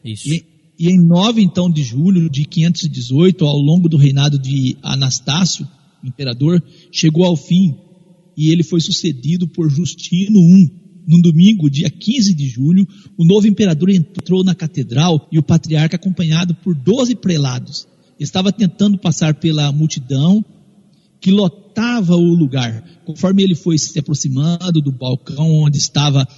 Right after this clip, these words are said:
Speaker 2: localizado o púlpito, o público começou a gritar: "Vida longa ao patriarca! Vida longa ao imperador! Porque ainda estamos excomungados?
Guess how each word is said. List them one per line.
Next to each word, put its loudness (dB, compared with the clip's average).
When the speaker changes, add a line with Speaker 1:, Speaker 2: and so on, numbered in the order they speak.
Speaker 2:
localizado -2
o -8
púlpito, -8
o -2
público 0
começou 4
a 2
gritar: -2
"Vida 0
longa 0
ao -2
patriarca! -4
Vida -4
longa -2
ao 0
imperador! -2
Porque -4
ainda -2
estamos 0
excomungados? -2